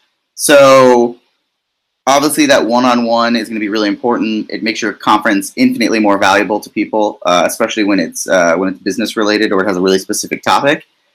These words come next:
Um, but also creating fun things for the groups to do is also, uh, super important. So whether those are, you know, fun quizzes, um, or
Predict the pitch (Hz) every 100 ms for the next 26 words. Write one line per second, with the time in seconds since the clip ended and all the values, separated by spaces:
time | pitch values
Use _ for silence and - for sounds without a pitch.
0 | _ _ - 110 104 101 98 - - 143
1 | 156 - 143 143 151 147 139 135 151 156
2 | 151 143 123 120 135 - 113 107 107 113
3 | 110 107 110 - 107 101 92 98 95 87
4 | - - - 107 95 107 - 90 - -
5 | 110 110 113 113 107 107 110 104 - _
6 | _ _ _ 113 110 - 110 107 - 170
7 | 160 165 165 160 151 151 - - 113 107
8 | 98 92 90 85 - 101 101 98 98 98
9 | 98 95